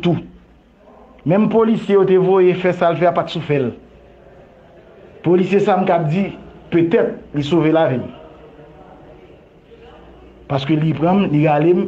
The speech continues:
li mete m de an machin, e se menm moman m tande, e, bal ap tire. Tout kote. Yo arete m. Yo avili non m. Yo di, senatè Guy Philippe, se pou dwòg ki arete l.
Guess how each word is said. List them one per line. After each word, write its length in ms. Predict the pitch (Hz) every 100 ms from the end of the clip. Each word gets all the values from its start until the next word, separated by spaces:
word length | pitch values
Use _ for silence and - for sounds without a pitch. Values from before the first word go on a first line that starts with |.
| 147
li 80 | 151
mete 280 | 156 170
m 80 | 165
de 80 | 165
an 140 | 160 160
machin, 320 | 156 175 208
e 60 | 165
se 140 | 170
menm 220 | 156 175 180
moman 260 | 165 165
m 40 | 160
tande, 160 | 147 139 117 110 - 123
e, 60 | 107 104 113 110
bal 180 | 170 170
ap 140 | 147 -
tire. 300 | 139 120 - - - - - - - - - -
Tout 160 | 220
kote. 280 | 214 156 127 - - - - - - - - - - _ _ - 151
Yo 140 | 226 254
arete 380 | 208 160 - 147
m. 80 | 120 - - - - - - - - - - - - - - - - - - -
Yo 160 | 202
avili 400 | 233 196 220 190 170
non 180 | 147 123
m. 80 | 101 - - - - -
Yo 180 | 139 226
di, 320 | 180 233 247 240
senatè 340 | - 208 202 196
Guy 80 | 180 170
Philippe, 240 | 190 170
se 100 | 190
pou 160 | 165 165
dwòg 300 | 143 165 151
ki 80 | 147
arete 300 | 135 135
l. 100 | 104